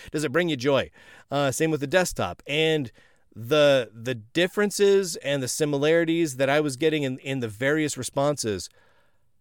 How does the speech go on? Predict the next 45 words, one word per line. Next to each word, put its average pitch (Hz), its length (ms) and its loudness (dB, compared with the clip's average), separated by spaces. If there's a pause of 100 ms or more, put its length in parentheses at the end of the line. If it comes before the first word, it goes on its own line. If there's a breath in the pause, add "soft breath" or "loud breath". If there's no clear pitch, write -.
(520)
was 139 220 0 (280)
in 156 160 -4
some 185 420 2
cases 196 480 -2
exactly 143 580 0
what 151 160 2
I 139 100 4
would 135 140 2
expect, - 680 -4 (140)
in 143 140 -6
some 226 240 0
cases 185 340 0
an 151 80 -2
extreme 185 400 -2
exaggeration 156 960 0
of 151 100 0
what 135 120 2
I 127 100 4
would 120 100 2
expect, 120 460 -2 (300 loud breath)
and 160 100 -2
at 175 80 -2
least 208 220 -2
in 214 120 0
one 175 220 4
case, 147 360 -2
it 147 200 -8
totally 151 380 0
blew 131 180 -2
me 110 140 -2
away. 98 300 -4 (580 soft breath)
Uh, 147 100 4
one 151 320 4
of 208 80 2
the, 190 100 2
one 165 180 0
of 196 80 2
the 180 60 -2
response 165 500 0
sets 143 220 0
that's 131 200 -4
coming 156 260 -4
back 139 280 0
so 143 200 0
far, 113 400 0